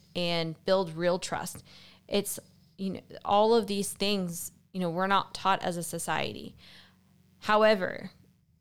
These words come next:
you are aware now. Now you do know. And it's your decision. Like, you have to take this and you have to choose to change or not. Now it is on you, you know, and change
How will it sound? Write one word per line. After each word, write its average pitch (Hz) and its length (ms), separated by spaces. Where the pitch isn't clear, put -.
you 202 440
are 202 300
aware 185 400
now. 170 580
Now 190 220
you 190 220
do 220 260
know. - 320
And 202 120
it's 185 160
your 208 100
decision. 202 540
Like, 170 160
you 180 140
have 180 180
to 190 100
take 185 220
this 175 320
and 180 340
you 180 200
have 180 160
to 180 80
choose 175 360
to 160 100
change 185 360
or 175 140
not. 165 320
Now 185 300
it 190 140
is 196 200
on 165 220
you, 120 260
you 180 80
know, 170 260
and 185 300
change 214 400